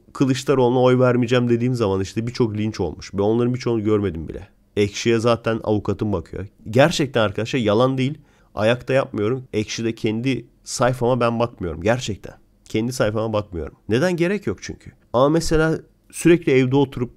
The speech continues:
bu şekilde duran birisi olsanız kurulursunuz. Kurulursunuz ve böyle şeylere çok fazla kafayı takarsınız. Yani o olaylar olduğu zaman mesela biz kanyona gitmiştik.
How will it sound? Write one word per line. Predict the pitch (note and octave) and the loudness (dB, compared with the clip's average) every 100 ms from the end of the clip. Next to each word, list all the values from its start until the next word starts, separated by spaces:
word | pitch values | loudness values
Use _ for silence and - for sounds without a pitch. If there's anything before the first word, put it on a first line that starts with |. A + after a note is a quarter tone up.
| _ _ _ | _ _ _
bu | A2 B2+ | -6 -2
şekilde | C#3 B2+ A#2+ | 0 0 0
duran | A#2+ C3 C3 | 2 2 4
birisi | B2+ B2+ B2+ | 0 -2 0
olsanız | C#3 G2+ F2+ A#2+ | 0 0 -2 -6
kurulursunuz. | B2 - A#2 A#2+ A#2 G2+ F2+ - - _ _ _ | -6 -2 0 0 -2 -6 -10 -12 -20 _ _ _
Kurulursunuz | A#2+ A#2 D3 D3+ D3+ D3 | -2 2 2 0 -4 -2
ve | D#3 B2+ | -2 0
böyle | A#2+ C3+ | 0 0
şeylere | C3 B2 B2 | -2 -2 -2
çok | C3 B2+ | -4 -4
fazla | - A2 A2+ | -2 -2 -2
kafayı | A#2+ F2+ D#2+ C#2+ | -4 -8 -8 -10
takarsınız. | C2+ - - - - - _ _ | -12 -12 -14 -14 -18 -20 _ _
Yani | G2 A2+ A#2+ | 2 4 6
o | B2+ | 6
olaylar | C#3+ D3+ D3 C#3+ C#3+ | 6 6 6 4 2
olduğu | C3 C3+ D#3+ | 0 2 0
zaman | C#3+ A2+ | 2 0
mesela | F#2 - C3+ C#3+ | 0 -2 -2 -4
biz | C3 | -8
kanyona | - A#2+ B2 B2+ | -4 0 2 0
gitmiştik. | B2 - E2+ - - | -2 -6 -14 -14 -20